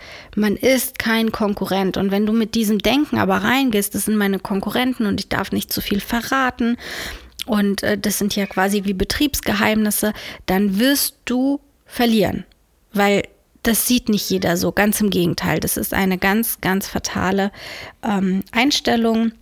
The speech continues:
Und man sollte sie wirklich als Kollegen und als Chancen betrachten. Und wenn man das tut, können eben auch sehr diepe Freundschaften entstehen, wie auch in meinem Fall mit vielen von den Kollegen.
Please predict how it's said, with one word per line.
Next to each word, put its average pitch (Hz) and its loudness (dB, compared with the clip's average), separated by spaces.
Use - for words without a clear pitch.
Und 214 -2
man 202 0
sollte 190 2
sie 190 -2
wirklich 214 -2
als - -4
Kollegen 214 2
und 190 -2
als 185 0
Chancen 202 -2
betrachten. - -4
Und 196 0
wenn 262 4
man 285 6
das 233 0
tut, - -2
können 226 2
eben 202 2
auch 196 0
sehr 208 2
diepe 208 -2
Freundschaften 196 -2
entstehen, 254 0
wie 190 0
auch 202 -2
in 202 2
meinem 233 2
Fall 208 0
mit 196 -2
vielen 226 0
von 208 0
den 196 0
Kollegen. 202 0